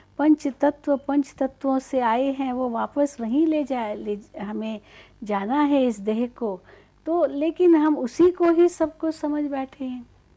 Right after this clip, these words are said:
एक बहुत सुंदर कहावत है कबीर की, सुनी होगी आपने,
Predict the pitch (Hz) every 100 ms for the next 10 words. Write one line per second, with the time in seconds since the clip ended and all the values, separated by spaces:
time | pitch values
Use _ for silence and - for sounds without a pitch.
0 | _ _ _ _ 247 247 240 247 233 233
1 | 262 - 240 233 233 - 214 208 220 247
2 | 247 - 240 240 214 202 240 233 - 233
3 | 220 - 208 240 240 220 214 226 214 208
4 | 226 247 269